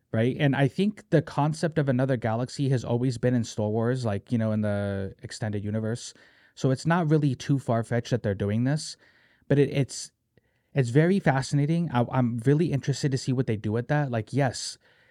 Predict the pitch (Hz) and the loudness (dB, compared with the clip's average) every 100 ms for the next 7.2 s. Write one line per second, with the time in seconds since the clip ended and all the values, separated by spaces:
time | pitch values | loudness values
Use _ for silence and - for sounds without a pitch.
0 | _ _ _ 120 123 156 170 196 - 156 | _ _ _ 2 4 4 4 4 4 4
1 | 139 147 151 127 120 139 135 131 127 131 | 6 6 6 2 -2 2 2 2 0 2
2 | 139 120 120 117 107 120 123 104 113 104 | 0 0 0 0 2 0 0 -2 0 0
3 | 120 156 120 - 135 160 160 151 135 131 | 0 0 -4 -2 -2 0 -2 0 2 2
4 | 127 127 107 117 123 - - 104 107 123 | 2 0 0 -2 -2 -6 -6 -4 -2 0
5 | 123 117 117 - 110 - 117 - 131 107 | 2 0 0 -4 -6 -2 -2 0 0 0
6 | 117 117 110 113 120 113 110 110 113 110 | 0 -2 0 0 0 0 0 0 0 0
7 | 107 101 | 0 -2